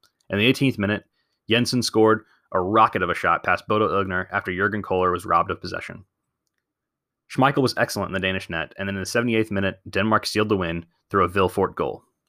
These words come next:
The final whistle blew, and Denmark completed the most unlikely title run in the tournament's history.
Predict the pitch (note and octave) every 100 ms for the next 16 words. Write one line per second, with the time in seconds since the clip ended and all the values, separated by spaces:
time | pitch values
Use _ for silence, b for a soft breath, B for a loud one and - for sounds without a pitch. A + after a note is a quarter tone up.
0 | - A#2 A2 B2 A#2 A2+ G#2 G2+ G2 F#2+
1 | F2 G2 A2 - G#2+ G#2 F2 F2+ F#2+ F2
2 | - F2 F2 G2+ A2+ - G2 F2+ F2 F2
3 | E2+ D2+ - F2+ F2+ - F2 - - -